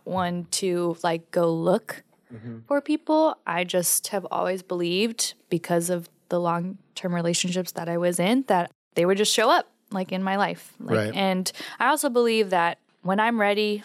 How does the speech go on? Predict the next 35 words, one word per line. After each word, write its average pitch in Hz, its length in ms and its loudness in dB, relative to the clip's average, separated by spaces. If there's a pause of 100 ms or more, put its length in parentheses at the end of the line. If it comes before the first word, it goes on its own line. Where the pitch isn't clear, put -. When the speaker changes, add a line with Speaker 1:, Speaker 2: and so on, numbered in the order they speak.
(160)
Speaker 1:
the 196 80 2
universe 185 500 4
will 185 120 2
know, 160 360 2 (560)
and 170 100 0
the 165 60 2
universe 165 540 0
will 180 100 -6
just - 480 -4 (300)
bring 170 240 2
people 175 320 -4
into 170 240 0
my 220 140 2
life. 185 500 -2 (760)
Um, 170 540 2 (1160)
but 180 320 2
no, 190 120 4
I'm 190 140 4
not 220 160 4
dating 165 280 2
right 175 140 0
now. 175 240 -4 (500)
I 220 80 -2
feel 294 140 2
like 254 180 2
I 175 120 4
am, 165 340 -2 (160)
like, - 300 -2
ready - 220 -2 (120)
to 180 420 0 (540)
learn 190 340 4
how 170 240 0
to 196 220 0
balance 185 480 0
that. 247 320 0